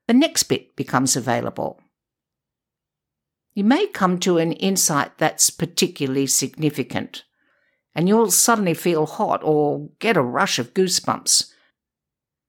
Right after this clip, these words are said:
That's not a subtle body shift, that's a big one. The trapped energy of what was previously unconscious is discharging. It's like bursting a boil.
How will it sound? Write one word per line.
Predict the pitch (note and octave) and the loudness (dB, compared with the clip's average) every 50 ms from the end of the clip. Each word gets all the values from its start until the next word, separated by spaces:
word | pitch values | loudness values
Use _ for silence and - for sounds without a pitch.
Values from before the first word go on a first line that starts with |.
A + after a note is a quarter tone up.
| _ _ _ _ _ _ _ _ _ _ _ - | _ _ _ _ _ _ _ _ _ _ _ 0
That's | - C3 - - - E3 - | 0 0 0 0 0 0 0
not | E3+ E3 F3+ F3+ F3+ F#3 F3+ D3 - - - | 2 0 2 2 4 4 4 2 2 0 -2
a | - C3 C3 | -2 0 0
subtle | - - - - F#3 F3+ F3+ - C#3+ B2 A#2+ | 2 2 2 2 2 0 0 0 -2 -2 -2
body | - B2+ C3 B2+ A2+ G2+ B2 | -2 -2 -2 -2 -2 -2 -2
shift, | A2+ - - C#3 D#3 - - | -4 -2 -2 -2 -4 -2 -2
that's | - A#3 A3+ - - | -2 0 2 2 2
a | C3 | 2
big | G2 F#2+ D#3 D#3+ E3 - | 2 0 -2 -2 -2 -6
one. | - - - - E3 D3 - _ _ _ _ _ _ _ _ _ _ _ _ _ _ _ _ _ _ _ | -8 -8 -8 -8 -10 -12 -16 _ _ _ _ _ _ _ _ _ _ _ _ _ _ _ _ _ _ _
The | - E3 | -8 -6
trapped | E3 - - A#3 C4+ - - - - - - | -6 -2 0 0 0 0 -2 -8 -16 -6 0
energy | - G#3+ G3+ F#3+ F#3 E3+ C#3+ - - C#3 C#3 C#3 - | 2 2 4 2 2 0 0 0 0 2 0 0 0
of | - D#3 D#3+ | -2 -4 -4
what | D3+ D#3 D#3+ D#3 - - - | -4 -2 -2 -2 -2 -2 -2
was | D3 D3 D3 - | 0 2 2 0
previously | - - - - G3+ G3+ A3 B3 B3+ C#4+ D4+ D4+ C#4 - B3+ A#3 A3 G3+ | 0 -4 -4 0 2 2 2 2 0 0 0 0 0 0 0 0 0 0
unconscious | F#3 F3 F3 F3 - - - G#3 G3 - - - - - - - - - - - _ _ _ _ | 0 0 -2 -4 -4 -4 -4 -2 -2 -2 -4 -4 -4 -2 0 0 0 0 -2 -8 _ _ _ _
is | F3 D#3+ D#3 - | -4 -2 0 -2
discharging. | - - D#3 - - - - - F3+ E3+ E3 D3+ C#3 B2 - - - - - - - _ _ _ _ _ _ | 0 0 0 0 -2 -2 0 2 2 2 4 2 0 -2 -6 -6 -6 -8 -10 -12 -14 _ _ _ _ _ _
It's | - - - | -12 -8 -4
like | - A3 A#3 - - | -2 -2 -4 -4 0
bursting | - A3 B3 B3+ - - D#3 C#3 | 0 2 4 4 2 2 0 0
a | C3+ | -2
boil. | A#2 - E3 E3 E3 E3 B2 F2 D#2+ - | -2 -4 -4 -2 0 0 0 -2 -6 -12